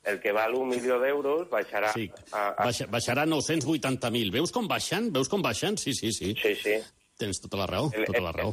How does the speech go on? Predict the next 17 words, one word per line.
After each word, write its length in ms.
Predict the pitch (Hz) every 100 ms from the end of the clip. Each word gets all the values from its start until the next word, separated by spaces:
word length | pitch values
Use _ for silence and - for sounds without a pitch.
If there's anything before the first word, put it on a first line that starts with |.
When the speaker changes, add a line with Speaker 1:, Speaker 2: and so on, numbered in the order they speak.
| -
Speaker 1:
el, 240 | 104 - -
el 180 | 110
pis 180 | - 120 -
que, 300 | 127 135 131
el, 240 | 110 113
el 160 | 104 110
pis 200 | 123 117 -
que, 680 | 127 127 127 123 123 117
que 100 | 127
costi, 400 | 123 135 - 101 82
eh, 280 | 95 98 92
dos-cents 680 | 98 - - 95 95 110 98
mil, 300 | 104 127 165 - - -
costarà 320 | - 98 95
dos-cents 320 | 101 123 107
mil. 220 | 101 113
Aix-, 220 | 95 85